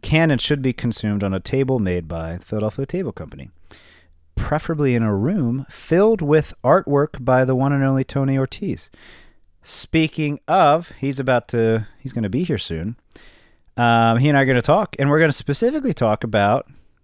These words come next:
that was pretty good, right? Um, rolling right into the Tony part. We're gonna specifically talk about his potential interest in co-hosting. It could be, he could be the perfect co-host.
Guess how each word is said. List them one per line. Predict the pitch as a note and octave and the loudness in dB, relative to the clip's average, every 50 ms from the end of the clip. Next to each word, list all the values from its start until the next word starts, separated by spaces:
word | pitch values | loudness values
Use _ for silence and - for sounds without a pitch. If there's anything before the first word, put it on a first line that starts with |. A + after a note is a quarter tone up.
| _ _ _ _ _ _ _ _ _ _ | _ _ _ _ _ _ _ _ _ _
that | - B2 | 0 0
was | B2+ - | 0 2
pretty | - G#2+ F#2+ | 0 -6 -4
good, | E2+ F#2+ F2 D2 | -4 -4 -6 -6
right? | D#2+ F2+ F2 - _ _ - - - - - - - _ _ _ _ | -6 -10 -10 -10 _ _ -20 -20 -20 -20 -20 -20 -20 _ _ _ _
Um, | - G2 F#2+ F#2 F2+ F2+ F2+ F2+ F2+ F2+ F2+ | -6 -4 -4 -2 -4 -4 -4 -4 -6 -8 -8
rolling | F2+ G2 G2 G2 G#2 G2 | -6 -4 -4 -2 -2 -2
right | F#2+ F#2+ F2+ | -2 -4 -4
into | F#2 F#2 F#2 F2 | -4 -4 -4 -6
the | E2+ E2+ | -8 -8
Tony | - G#2 G2+ G2 | -6 -6 -4 -4
part. | F#2+ - - E2+ E2+ - - - | -4 -4 -6 -6 -6 -10 -8 -8
We're | B2 A#2+ | -6 -4
gonna | C3 C3 B2+ | -2 -2 -4
specifically | - - - B2 A2 - D3+ F3 A3 F#3+ D3 | -4 -6 -8 -6 -4 -4 -2 -2 -4 -6 -4
talk | - A2+ G2+ F#2+ - | -4 -4 -4 -4 -6
about | A#2 G2 G2 G2+ G2+ G#2+ C3 B2+ - C#3 D3 _ _ | -8 -4 -2 -2 0 2 0 0 -2 -6 -18 _ _
his | _ - C3+ C#3 C#3+ C#3 | _ -4 -2 0 0 -2
potential | C3+ - _ D#3 C#3 - - - D#3 D#3 D3+ - - F3 F3+ | -4 -6 _ -10 -10 -8 -4 -4 -4 -2 -2 -2 0 2 2
interest | A3+ D#4 - - F4 - - | 2 0 0 -4 -6 -4 -4
in | C#3+ A#2+ | -4 -6
co-hosting. | - - - A#2+ A#2 G#2+ G#2+ A#2 G#2 G2 - - - F2 F2 F#2 | -4 -2 0 2 2 2 2 0 0 0 -4 -6 -8 -8 -6 -6
It | G2+ - | -8 -6
could | - - E3+ E3+ | -4 -4 -2 0
be, | F3+ F#3 F#3 F#3 F#3 F3 - _ - - - - _ | 2 2 4 4 2 0 -2 _ -20 -20 -20 -20 _
he | - E3+ F#3+ | 2 2 2
could | - - - F#3 E3+ C#3+ | 2 4 2 2 2 4
be | C#3 C3+ | 2 2
the | B2 A2+ | 2 2
perfect | G#2+ - - A2+ G#2+ - G2 - | 0 0 -2 -2 -2 -2 -4 -6
co-host. | - F#2+ F2 D#2 D#2 D2 C2 - - - - - | -6 -6 -6 -6 -8 -10 -12 -14 -16 -20 -20 -20